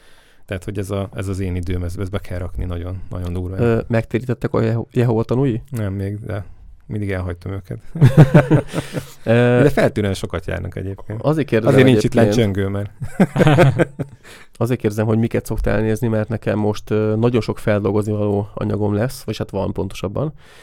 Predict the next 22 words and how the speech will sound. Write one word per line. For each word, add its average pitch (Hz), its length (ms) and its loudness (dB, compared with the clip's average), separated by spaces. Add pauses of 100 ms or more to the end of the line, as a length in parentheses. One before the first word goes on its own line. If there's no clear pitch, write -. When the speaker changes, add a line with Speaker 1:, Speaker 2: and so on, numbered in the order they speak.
(180)
Speaker 2:
és - 160 -8
ezt 110 140 -6
úgy 135 80 2
szoktam - 260 -4
csinálni, 104 340 -2
hogy 101 180 -4
a 98 180 -4
tévé 101 280 0
az 95 100 -2
mellettem 95 540 -4
van, 113 240 -4
és 156 140 -6
akkor - 180 -6
a 104 40 -4
tévére 98 260 -2
berakok 95 440 -4
valami 98 300 -4 (300)
sorozatot, - 460 -10
amit 104 160 -2
mondjuk 107 220 -2
nem 123 80 4
mindig 113 220 -2